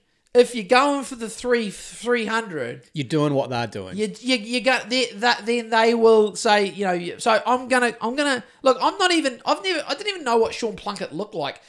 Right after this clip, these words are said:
Speaker 1: I didn't even, I've never listened to Sean Plunkett until this week when I, he, he, I listened to, uh, him interviewing Chantel Baker. I mean, full disclosure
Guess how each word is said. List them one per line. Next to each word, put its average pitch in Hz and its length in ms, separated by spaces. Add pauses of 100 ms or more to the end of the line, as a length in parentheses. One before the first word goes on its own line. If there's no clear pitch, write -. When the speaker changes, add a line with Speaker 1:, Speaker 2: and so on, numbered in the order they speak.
(160)
Speaker 1:
I 226 60
didn't 262 100
even, 196 240 (160)
I've 196 160
never 214 140
listened 190 220
to 160 60
Sean 151 220
Plunkett 156 340
until 156 360
this 180 280
week 160 220
when 175 120
I, 160 140 (460)
he, 190 120
he, 202 420
I 190 100
listened 190 320
to, 175 180
uh, - 240
him 175 200
interviewing 165 500
Chantel 156 500
Baker. 156 400 (880)
I 277 40
mean, 320 180
full 415 360
disclosure 214 880